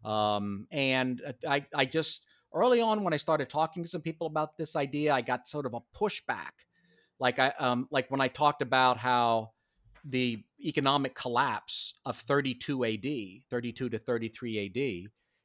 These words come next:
is likely to have played a role in the crucifixion.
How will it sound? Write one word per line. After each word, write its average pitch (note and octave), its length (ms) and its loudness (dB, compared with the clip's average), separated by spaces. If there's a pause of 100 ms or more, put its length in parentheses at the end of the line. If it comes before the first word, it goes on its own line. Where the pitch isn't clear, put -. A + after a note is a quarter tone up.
is A2+ 200 -4
likely B2+ 440 4
to B2+ 160 -6
have A2 160 -6
played C3+ 240 0
a A2+ 60 -2
role G#2 640 -2 (600)
in B2+ 160 0
the G#2+ 80 -4
crucifixion. B2+ 800 -6